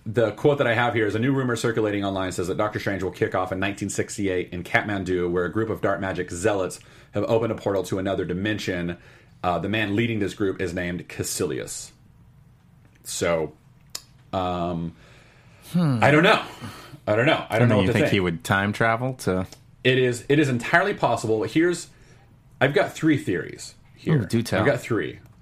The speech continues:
Speaker 1: Um, and I wrote about it for Geek Girl Authority if you wanna go find, find my, uh,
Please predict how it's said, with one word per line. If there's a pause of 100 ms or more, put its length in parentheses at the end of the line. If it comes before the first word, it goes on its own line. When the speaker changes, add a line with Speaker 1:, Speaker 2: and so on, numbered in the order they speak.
Speaker 1:
Um,
and
I
wrote
about
it
for
Geek
Girl
Authority
if
you
wanna
go
find, (100)
find
my, (200)
uh,